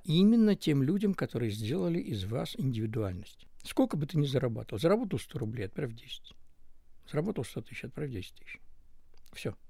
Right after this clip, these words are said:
Любые учителя в любых пропорциях. Как хочешь, так и дели. Можешь менять эти проценты. Но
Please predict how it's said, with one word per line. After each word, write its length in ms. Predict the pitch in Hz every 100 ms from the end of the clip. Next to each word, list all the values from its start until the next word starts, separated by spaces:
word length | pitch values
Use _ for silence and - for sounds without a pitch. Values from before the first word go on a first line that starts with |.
| - - - -
Любые 340 | 170 233 233
учителя 420 | 156 - - 180
в 60 | 185
любых 220 | 131 143
пропорциях. 540 | - 127 - - - -
Как 180 | 127
хочешь, 240 | - - -
так 200 | 127 -
и 20 |
дели. 340 | 113 104 95 - -
Можешь 280 | 160 202 -
менять 300 | 151 131 104
эти 140 | 95
проценты. 580 | - 104 - - 113 -
Но 280 | 104 151